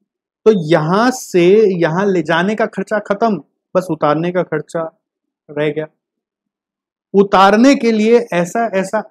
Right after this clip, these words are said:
apparatus बना दिया, ऐसा, ऐसा equipments बना दिया कि अगर customer चाहे ना तो वो भी ऊपर से नीचे उतार सकता है।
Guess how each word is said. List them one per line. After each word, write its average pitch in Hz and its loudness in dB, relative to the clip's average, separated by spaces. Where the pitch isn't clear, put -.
apparatus 190 0
बना 180 0
दिया, 135 -2
ऐसा, 156 -6
ऐसा 160 -6
equipments 185 -6
बना 147 -4
दिया 127 -4
कि - -18
अगर 247 4
customer 240 2
चाहे 240 4
ना 185 0
तो 185 0
वो 190 4
भी 226 0
ऊपर 220 2
से 220 0
नीचे 208 2
उतार 196 4
सकता 139 -8
है। 120 -12